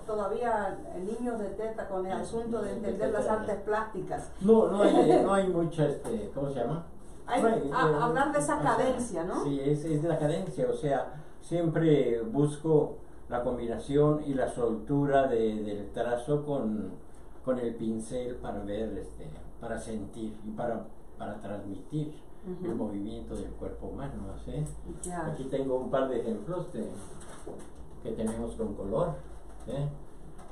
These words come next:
Speaker 2: Este,
Speaker 1: Son bailarines, ¿no?
Speaker 2: son bailarines, sí, porque mi pasión es el, el bailarín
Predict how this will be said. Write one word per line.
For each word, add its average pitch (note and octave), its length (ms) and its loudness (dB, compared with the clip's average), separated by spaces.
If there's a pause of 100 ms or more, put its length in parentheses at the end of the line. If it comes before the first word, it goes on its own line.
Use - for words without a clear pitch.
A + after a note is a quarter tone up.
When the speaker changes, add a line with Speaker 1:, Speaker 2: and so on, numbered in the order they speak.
Speaker 2:
Este, - 220 -10
Speaker 1:
Son A#3+ 180 -4
bailarines, A#3+ 760 2
¿no? - 220 -4
Speaker 2:
son F#3 120 0
bailarines, G#3 640 2 (120)
sí, F3+ 180 2
porque C#3+ 680 4
mi C3 180 0
pasión D3+ 640 0
es C#3+ 180 2
el, C3 220 -2
el C3 100 0
bailarín C#3+ 720 2